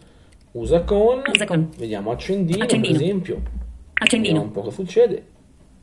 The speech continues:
Speaker 2: Con un po' di fatica ti accendi una sigaretta e cerchi di rilassarti, ma la tua inquietudine permane. Orizzontale, continua.
Speaker 1: Ecco.
Speaker 2: Cliccabile, premi, continua. Cliccabile.
Speaker 1: Quindi l'avventura continua così.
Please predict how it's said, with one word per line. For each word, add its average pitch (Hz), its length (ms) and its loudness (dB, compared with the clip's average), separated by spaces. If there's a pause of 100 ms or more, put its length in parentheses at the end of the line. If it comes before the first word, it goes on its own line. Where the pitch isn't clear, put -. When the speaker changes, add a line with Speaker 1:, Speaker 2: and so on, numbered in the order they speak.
(480)
Speaker 2:
Con 240 140 6
un 240 80 6
po' 240 80 4
di 240 80 6
fatica 247 280 4
ti 247 100 6
accendi 247 320 6
una 247 100 4
sigaretta 214 400 2
e 233 40 2
cerchi 262 260 6
di 254 60 6
rilassarti, 175 600 2
ma 220 140 4
la 226 80 4
tua 262 120 6
inquietudine 240 440 2
permane. 175 380 0 (1040)
Orizzontale, 220 560 4
continua. 185 480 4
Speaker 1:
Ecco. - 160 -6
Speaker 2:
Cliccabile, 170 440 2
premi, 160 420 4
continua. 165 400 2 (200)
Cliccabile. 175 400 0
Speaker 1:
Quindi 139 200 2
l'avventura 160 340 6
continua 135 460 -2
così. 226 500 0